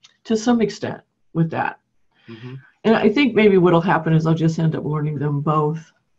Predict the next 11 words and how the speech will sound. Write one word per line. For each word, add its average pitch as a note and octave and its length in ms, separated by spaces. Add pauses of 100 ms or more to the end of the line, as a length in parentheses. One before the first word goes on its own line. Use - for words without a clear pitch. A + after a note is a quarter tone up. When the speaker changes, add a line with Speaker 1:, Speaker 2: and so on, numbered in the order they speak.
(340)
Speaker 1:
And D#3 100
Speaker 2:
Yeah, E3+ 160
Speaker 1:
using E3 140 (160)
Speaker 2:
you F3 100
do. E3 60
Speaker 1:
both F3 160 (160)
and E3 120
using F3+ 320
them E3 180
as D#3+ 180
a D3+ 120